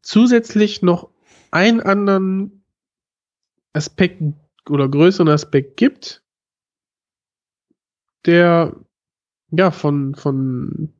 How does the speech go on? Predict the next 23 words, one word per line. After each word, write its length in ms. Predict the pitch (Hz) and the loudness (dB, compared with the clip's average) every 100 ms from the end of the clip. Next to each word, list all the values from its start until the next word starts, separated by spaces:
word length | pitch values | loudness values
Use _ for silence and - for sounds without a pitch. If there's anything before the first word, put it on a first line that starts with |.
| _ | _
den 260 | 143 139 135 | 0 0 0
beiden 460 | - 127 147 160 147 | 0 2 2 2 2
sich 260 | 147 151 | 2 0
Verliebenden 1300 | - 147 135 143 170 180 165 165 175 175 175 143 - _ _ _ _ _ - | -2 0 2 2 2 0 2 2 2 -2 -4 -8 -14 _ _ _ _ _ -10
quasi 320 | - 156 160 | 0 2 4
noch 200 | 156 - | 2 0
verhandelt 500 | 180 156 175 156 139 | -2 0 2 0 0
wird. 320 | - 123 - _ - - _ _ | -4 -8 -10 _ -20 -20 _ _
Ich 140 | - - | -18 -2
denk 220 | 156 165 | 0 2
da 60 | 156 | 2
jetzt 160 | 151 | 2
spontan 840 | - - 143 - 147 151 160 165 _ _ _ _ _ _ _ _ - | 0 -4 -4 0 0 2 0 -4 _ _ _ _ _ _ _ _ -4
irgendwie 380 | 147 147 143 | 0 4 2
an, 500 | 135 139 135 131 135 - _ _ _ _ _ - | 2 0 0 -4 -6 -10 _ _ _ _ _ -4
ähm, 640 | 139 131 127 127 123 131 - _ _ _ _ _ _ _ _ - - - | -2 0 -2 -2 -4 -6 -10 _ _ _ _ _ _ _ _ -16 -14 -2
Her 260 | 151 165 | 0 2
zum 240 | 165 156 147 | 0 0 2
Beispiel 840 | 131 135 147 - 135 135 135 139 - _ _ _ _ _ _ _ _ | 2 2 0 -2 0 0 0 -2 -6 _ _ _ _ _ _ _ _
oder, 840 | 143 127 117 - 104 - - 156 _ _ _ _ _ _ | -4 -2 -4 -4 -6 -6 -8 -10 _ _ _ _ _ _
also 320 | - 143 147 - | 0 2 2 0
ich 140 | 147 | -4
hab, 140 | 180 | -6